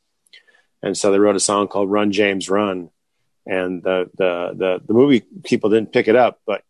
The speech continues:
you listen to it and it sounds very much like a,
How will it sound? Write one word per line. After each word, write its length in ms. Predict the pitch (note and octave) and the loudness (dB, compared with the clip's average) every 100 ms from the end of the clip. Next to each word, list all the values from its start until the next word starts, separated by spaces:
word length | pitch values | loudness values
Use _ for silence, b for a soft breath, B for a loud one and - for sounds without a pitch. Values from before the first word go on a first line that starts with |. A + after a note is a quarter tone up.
| _ _ | _ _
you 80 | A#2+ | -6
listen 200 | A2+ A2+ | -4 -2
to 180 | A#2+ G#2 | 0 0
it 100 | - | -2
and 100 | G2 | -10
it 100 | F#2+ | -10
sounds 600 | - A2 G2 F#2 - - _ _ | -6 -6 -6 -10 -12 -16 _ _
very 200 | G2+ G2 | -6 -4
much 240 | F#2+ F2+ G#2 | -6 -8 -4
like 220 | F#2 E2+ | -6 -4
a, 220 | E2+ D#2+ | -6 -8